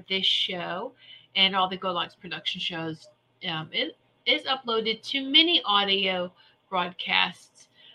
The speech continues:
uh, broadcasting and music streaming platforms. So I want to welcome all of the audio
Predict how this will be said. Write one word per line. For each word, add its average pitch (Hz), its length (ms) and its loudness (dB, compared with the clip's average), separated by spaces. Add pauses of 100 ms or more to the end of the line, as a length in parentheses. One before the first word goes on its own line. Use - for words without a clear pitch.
(140)
uh, 185 360 -6 (160)
broadcasting 185 880 -2 (560)
and 175 260 -4
music 190 400 -4
streaming 180 420 -2
platforms. 180 840 -2 (500)
So 185 360 2
I 180 40 -6
want 190 180 -4
to 202 100 -8
welcome 180 400 2
all 175 160 4
of 180 80 -2
the 175 200 -2
audio 185 680 4